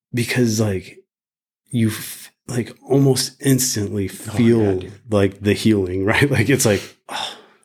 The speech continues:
Speaker 1: gosh, why did I wait to do that?"
Speaker 2: Yeah.
Speaker 1: Right? And, and there, there is something to be said, like, hey, don't call, like, just some random person and be like, "Hey,
Speaker 2: Yeah.
Speaker 1: let's, I, I need to talk about something,"
Speaker 2: <laughs>
Speaker 1: right? Like, 'cause,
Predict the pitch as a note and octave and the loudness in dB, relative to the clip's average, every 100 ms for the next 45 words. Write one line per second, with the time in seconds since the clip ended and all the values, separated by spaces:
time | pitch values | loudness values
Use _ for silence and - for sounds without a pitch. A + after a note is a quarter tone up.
0 | _ _ - - G#2+ B2 G#2 F2+ F2 G2 | _ _ -20 -16 -12 -10 -10 -10 -4 -4
1 | G#2+ - F#2 F2+ E2+ E2+ F2+ G2 G2+ F#2+ | -4 -10 -12 -10 -12 -12 -14 -8 -6 -4
2 | G2+ - A2 G2+ G2 - - - _ _ | -6 -6 -2 -2 -2 -10 -20 -20 _ _
3 | D#3 E3 D3+ D#3+ D#3+ C#3+ D3+ C#3+ C3 B2 | 0 4 2 2 0 2 4 4 2 2
4 | B2+ A#2 A2 - A2+ G2+ F#2+ - - - | 2 2 2 0 0 -2 -2 -8 -20 -14
5 | - A#2+ A#2+ C3 - B2+ D3 C#3 A2+ G2+ | -2 2 2 0 0 -2 0 0 2 2
6 | F#2+ - G#2+ G#2 G#2 G2+ A2 G2+ F#2+ G#2 | 0 -8 -14 -4 -2 0 0 0 2 2
7 | G2+ F#2 G2 G2 F#2+ F#2 F#2 F#2+ F#2 F#2 | 0 -2 -4 -4 -4 -6 -2 -2 -2 -4
8 | - C3 G#2 G2 G#2 G2+ - - B2 - | -2 -2 -2 0 0 -2 -10 -12 -16 -16
9 | C3 A#2+ A#2+ A#2 A#2+ A#2+ A#2 G#2+ G2+ G2+ | -6 -6 -4 0 0 0 -4 -4 -6 -6
10 | G2+ - - - F#2+ F3+ D#3+ E3 A2 F3 | -8 -6 -4 -2 0 2 2 2 2 4
11 | - C#3 | 2 2